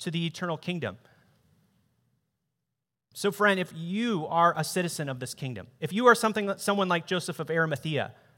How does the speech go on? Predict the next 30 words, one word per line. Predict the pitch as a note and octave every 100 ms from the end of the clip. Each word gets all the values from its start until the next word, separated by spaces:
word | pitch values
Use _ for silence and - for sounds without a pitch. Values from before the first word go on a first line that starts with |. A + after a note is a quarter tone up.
| _ _ _ _ -
who's | E3+ -
looking | F#3+ G3 F#3+
forward | - F#3+ G3 F#3 D#3
to | - D#3+
the | D3 - -
kingdom | F#3+ F#3+ F3
of | C#3 C3
God, | D3 D3 B2+ F#2+ - _ _ _ _ _ _ _
and | D3+ E3+
you | F3+
believe | D#3+ D#3+ D#3+ G3 G3+ D#3 A#2 - _
that | - D3
Jesus | C3+ F#3+ F3 E3
is | D#3+ C#3+
the | D3
Son | - - F#3+
of | F#3+ C3+
God, | A#2+ G#2+ F#2+ - _ _ _ _ _ _ _ _ _ _ _ _ _ _ _ _ _ _ _ _ _ _ _ _ _
who | C#4
is | D#4
someone | - C4+ C4
you | A#3+
can | A3
share | G3 A3 A3
this | A3 - -
joyful | F3 G3+ A3+ G3+
news | F#3 A#3+
with | C3+ A#2+
this | A2+ -
week? | G#2+ G2